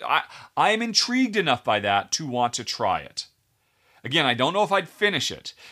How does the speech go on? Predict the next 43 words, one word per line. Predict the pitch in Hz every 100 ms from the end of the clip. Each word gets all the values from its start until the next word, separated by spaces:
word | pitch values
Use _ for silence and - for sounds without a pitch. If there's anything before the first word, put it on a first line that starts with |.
| -
because, | 131 123 151 139 131 107 - - -
I | -
mean, | 143
that's | 143
the | 131
same | 170 170
problem | 160 160
I | 156
would | 147 139
have | 143 147 123
with, | 139 135 143
uh, | 135 131 131 123
you | 113
know, | 117
Twilight | 117 139 147 139
Imperium. | 120 139 107
I | 82
don't | 170
know | 175
if | 151
I | 143
wanna | 143 143
spend | - 143 139 104 85 _ _ _
three | - 117 127 120
plus | - - 120 -
hours | 113 110 110 98
on | 92 -
any | 127 135 107
game, | 101 98 92
period. | 117 87
That's | 85 -
another | 185 180 180 151
real | 156 147 131
hard | - - - - 151 147
pass | - 147 143 -
for | 113
me. | 90
But | 101 156
I | 175
can | 190 -
imagine | 208 190 208 196 196
a |
circumstance | 185 180 180 170 113 92 76 - -